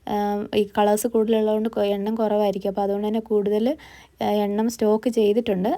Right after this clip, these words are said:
അപ്പോൾ എന്നാലും വീഡിയോ ഇട്ട് കഴിഞ്ഞാൽ പെട്ടെന്ന് തന്നെ സോൾഡ് ഔട്ട് ആവാറുണ്ട്. അപ്പം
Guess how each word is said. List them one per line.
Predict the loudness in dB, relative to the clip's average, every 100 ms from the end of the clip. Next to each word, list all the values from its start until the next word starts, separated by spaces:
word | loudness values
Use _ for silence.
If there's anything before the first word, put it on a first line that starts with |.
| -6
അപ്പോൾ | -8 -4
എന്നാലും | -2 -2 -2 -4 -10 -20 -20 _
വീഡിയോ | 0 2 4
ഇട്ട് | 4 4
കഴിഞ്ഞാൽ | 4 2 2
പെട്ടെന്ന് | 0 0 0 2
തന്നെ | 0
സോൾഡ് | 2 2 4
ഔട്ട് | 2 2
ആവാറുണ്ട്. | 4 4 2 -2
അപ്പം | -2 -4